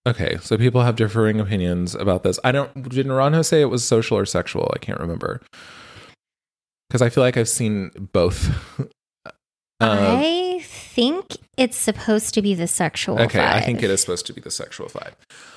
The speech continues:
Speaker 2: But I
Speaker 1: Um,
Speaker 2: think we feel like it
Speaker 1: I
Speaker 2: should
Speaker 1: feel
Speaker 2: be
Speaker 1: like
Speaker 2: the
Speaker 1: it is the
Speaker 2: social.
Speaker 1: social, so that's
Speaker 2: Yeah.
Speaker 1: where the confusion comes from.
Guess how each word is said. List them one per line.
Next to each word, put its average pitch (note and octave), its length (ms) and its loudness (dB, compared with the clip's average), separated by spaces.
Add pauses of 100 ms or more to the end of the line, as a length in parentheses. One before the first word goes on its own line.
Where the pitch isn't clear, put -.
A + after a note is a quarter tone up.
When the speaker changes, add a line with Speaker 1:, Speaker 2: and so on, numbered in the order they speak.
(300)
Speaker 2:
But G#3 240 2
I A3 80 4
Speaker 1:
Um, A3+ 80 4
Speaker 2:
think A#3 260 0
we G3 460 0
feel F3+ 320 -2
like E3+ 240 -2
it - 80 -4
Speaker 1:
I C3+ 140 2
Speaker 2:
should F3+ 140 0
Speaker 1:
feel C#3+ 140 4
Speaker 2:
be C3 80 4
Speaker 1:
like A2+ 160 2
Speaker 2:
the - 60 2
Speaker 1:
it G2+ 80 4
is E2+ 160 0
the - 80 -2
Speaker 2:
social. D#2+ 220 0
Speaker 1:
social, - 260 -6
so - 140 -6
that's F2 100 -6
Speaker 2:
Yeah. F2 140 -2
Speaker 1:
where - 100 -6
the F2 100 -8
confusion F2 480 -10
comes F#2+ 240 -10
from. - 180 -8